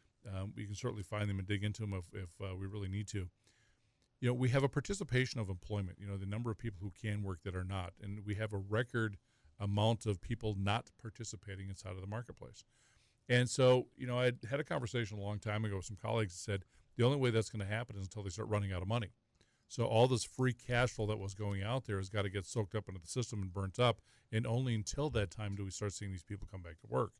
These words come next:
So we have had a need for jobs across the country well before the pandemic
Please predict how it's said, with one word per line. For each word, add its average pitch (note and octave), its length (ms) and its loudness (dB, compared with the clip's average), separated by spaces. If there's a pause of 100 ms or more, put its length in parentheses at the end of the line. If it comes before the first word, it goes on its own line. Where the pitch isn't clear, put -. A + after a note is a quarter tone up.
(760)
So - 180 6
we C#3 180 6
have F3 120 4
had B2 300 6
a A2 100 0
need A#2 280 2
for A2 120 -4
jobs G2+ 480 6
across G#2+ 360 0
the G2 60 -12
country G2 540 -4 (1000)
well B2 240 10
before B2+ 460 8
the C3 80 8
pandemic F2 480 -2